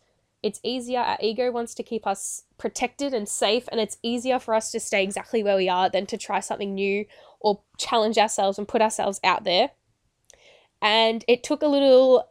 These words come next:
little bit of a smack across the metaphorical face, <laughs> not literally, but metaphorically of my own face, to be like, "You know what, Vicky, snap out of it," because that is just an excuse that you're telling yourself.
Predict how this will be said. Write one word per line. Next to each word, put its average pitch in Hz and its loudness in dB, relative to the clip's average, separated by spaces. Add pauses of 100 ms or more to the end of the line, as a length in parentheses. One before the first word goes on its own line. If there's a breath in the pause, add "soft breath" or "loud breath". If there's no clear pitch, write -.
little 262 0
bit 285 4
of 254 6
a 220 6 (920)
smack - -2
across 247 0
the 214 0 (540)
metaphorical 233 2
face, - 0
<laughs> - -10
not 269 2
literally, 240 2
but 233 4 (300 loud breath)
metaphorically 269 4
of 294 2
my 240 6
own 254 4
face, 254 4 (320 loud breath)
to 311 0
be 254 4
like, 233 4
"You 330 2
know 330 2
what, 302 2
Vicky, 302 0
snap 226 -4
out 175 2
of 170 -6
it," - -6
because 208 0
that 240 2
is 285 -2
just - -4
an 208 0
excuse - -4
that - -6
you're 226 2
telling 202 -2
yourself. 202 0